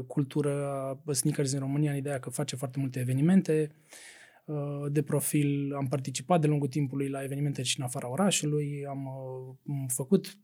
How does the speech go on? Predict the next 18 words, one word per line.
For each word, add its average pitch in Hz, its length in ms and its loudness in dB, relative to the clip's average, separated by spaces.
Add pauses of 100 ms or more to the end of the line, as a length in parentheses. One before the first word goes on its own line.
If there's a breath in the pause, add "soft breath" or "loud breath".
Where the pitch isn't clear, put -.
uh, 139 420 -2
evenimente 143 460 2
de 131 340 -8
buy 139 180 2
and 135 100 -2
sell 139 320 2
sau 135 220 -4
evenimente 139 520 -4
de, 131 340 -10 (440 loud breath)
unde 143 200 2
oamenii 143 260 2
veneau 143 280 0
doar 135 160 -4
să, - 180 0
nu 127 340 -8 (160)
știu, - 240 -18 (380)
vis-, 135 280 -2 (520)
s-, - 360 2